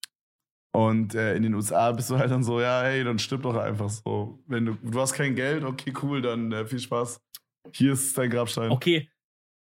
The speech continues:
Speaker 2: Ja, dann so, okay, dann, dann lass dich doch in, ins Krankenhaus fahren vom Krankenwagen. Okay, kostet vierzigtausend Dollar.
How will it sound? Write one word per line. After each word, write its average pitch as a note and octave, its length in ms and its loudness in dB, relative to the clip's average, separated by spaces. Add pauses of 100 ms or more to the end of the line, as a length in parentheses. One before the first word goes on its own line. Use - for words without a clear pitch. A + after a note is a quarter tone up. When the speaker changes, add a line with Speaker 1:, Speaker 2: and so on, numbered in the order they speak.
(120)
Speaker 2:
Ja, D3+ 160 4
dann D3 160 2
so, D3 260 -2
okay, D#3+ 340 0
dann, C#3+ 240 -2
dann C#3+ 180 0
lass D#3 200 0
dich E3+ 140 -4
doch E3 140 -2
in, D3+ 160 -4
ins C#3 180 -6
Krankenhaus D#3+ 460 0
fahren C#3+ 140 0
vom C#3 120 -4
Krankenwagen. C3 600 -2 (320)
Okay, D#3 300 0
kostet D#3+ 300 -2
vierzigtausend D3 800 -4
Dollar. C3 420 0